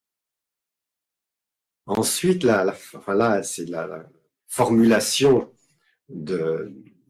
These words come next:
de la, la vocalisation du texte arabe du Coran qui, la version du Coran,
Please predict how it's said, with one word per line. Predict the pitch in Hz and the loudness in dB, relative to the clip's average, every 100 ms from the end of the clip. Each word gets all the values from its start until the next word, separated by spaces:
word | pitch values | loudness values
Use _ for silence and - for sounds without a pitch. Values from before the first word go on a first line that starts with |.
| 80 | _
de | 80 80 | -18 -14
la, | 80 78 - _ _ _ _ | -12 -12 -16 _ _ _ _
la | - | -6
vocalisation | 113 113 110 107 113 - 131 117 | -4 2 2 4 -2 -2 0 0
du | 85 | -2
texte | - 101 - 101 | -4 -4 -4 -10
arabe | 98 92 | -10 -10
du | 90 92 | -12 -14
Coran | 98 110 101 | -8 -4 -6
qui, | - 85 82 _ _ _ _ - _ 359 _ _ _ _ _ _ _ _ | -6 -18 -18 _ _ _ _ -20 _ _ _ _ _ _ _ _ _ _
la | 196 | -16
version | 82 - - - 95 | -14 -14 -10 -4 -4
du | |
Coran, | 92 - - 165 175 | -6 -14 -20 -18 -18